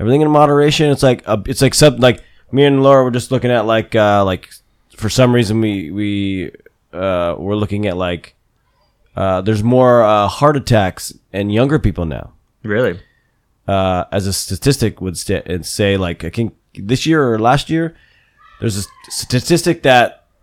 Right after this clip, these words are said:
Speaker 1: there's more, uh, heart attacks in younger people now because of the amount of abuse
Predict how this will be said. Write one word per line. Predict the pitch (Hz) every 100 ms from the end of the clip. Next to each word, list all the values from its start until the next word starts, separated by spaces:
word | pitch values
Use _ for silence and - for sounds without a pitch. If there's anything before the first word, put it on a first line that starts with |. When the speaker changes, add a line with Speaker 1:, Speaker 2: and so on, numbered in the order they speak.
| _
Speaker 1:
there's | 120 120
more, | 107 143 143 131
uh, | 92 107
heart | 117 143
attacks | 139 127 -
in |
younger | 110 127 117
people | - 139 113
now | 104 98
because | 95 - 113 92
of | 87 98 95 87 - _ _ _ _ _ _ _ _ -
the | 95 120
amount | 110 117 123 135 - _ - - - _ -
of | 120 110
abuse | 98 92 95 143 165 101 - - -